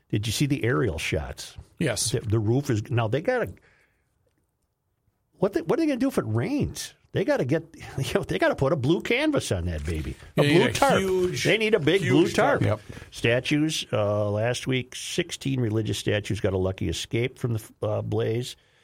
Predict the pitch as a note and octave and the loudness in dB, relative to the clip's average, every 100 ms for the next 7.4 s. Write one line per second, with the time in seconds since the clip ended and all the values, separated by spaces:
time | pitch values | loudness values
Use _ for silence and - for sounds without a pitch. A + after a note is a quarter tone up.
0 | _ _ - G2+ - F#2+ F2+ G2+ G2+ G2+ | _ _ -8 -4 0 0 0 0 0 0
1 | G2 G#2 A#2+ C3 - G2 - A#2 B2 G2+ | 0 2 0 -2 -2 -4 -2 -2 -2 -2
2 | F#2 G#2+ G#2+ G2 G#2+ G2 F2+ A#2 G#2+ - | 0 0 0 0 -2 -2 -4 -2 -2 0
3 | G#2+ G2+ G#2 G2+ F#2 - A#2 A#2+ - G2+ | 0 0 0 0 -2 -2 -2 -2 -2 -4
4 | F#2+ F#2+ - G2 - F#2+ G2+ - C3 B2+ | -2 -4 -2 -2 -2 -4 -6 -4 -4 -2
5 | A2 E2+ - _ _ _ _ _ - A#2 | -2 -4 -10 _ _ _ _ _ -8 -4
6 | G2 G2 G#2+ G2 - G2+ A#2 A#2 F2+ F#2+ | -2 0 0 0 0 -2 0 -2 -2 -2
7 | F2 - F#2+ | -4 -4 -4